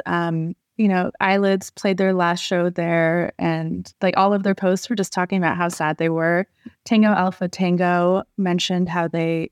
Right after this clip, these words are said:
really felt like they had grown as a band by playing there over the years and gone from opening to selling it out. So it was just, it's been really nice to hear from artists about how much the space has meant to them. And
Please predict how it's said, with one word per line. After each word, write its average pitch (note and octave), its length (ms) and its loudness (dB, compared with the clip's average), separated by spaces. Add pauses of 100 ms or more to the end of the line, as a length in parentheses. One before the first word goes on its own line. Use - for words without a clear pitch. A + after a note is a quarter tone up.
(100)
really F3+ 300 2
felt D#3+ 360 0
like D#3+ 280 0
they D3+ 340 2
had D3+ 340 -2 (400)
grown E3+ 340 2
as F3+ 180 0
a D#3+ 60 0
band D#3 380 -2
by D3+ 120 -2
playing D#3+ 360 -4
there F3+ 220 0
over F3+ 140 -2
the F#3 120 0
years F#3 460 2
and E3 160 0
gone D#3 280 2
from D#3 460 -4 (340)
opening F3+ 640 0
to F3 300 -2
selling F3 400 0
it D#3+ 100 0
out. E3 320 -4 (140)
So F3 280 -2
it F3+ 40 2
was F#3 140 0
just, - 260 -2
it's - 220 -2
been C4+ 160 4
really A#3+ 520 2 (480)
nice F#3+ 480 0
to F#3 200 -2
hear F3 240 2
from F3 200 -4
artists D#3+ 360 0
about F3 180 0
how D#3+ 140 -2
much D#3+ 260 -4
the - 80 -8
space D#3+ 340 -4
has E3 160 -8
meant D3+ 220 -6
to - 100 -12
them. D3+ 420 -6
And D#3 440 -2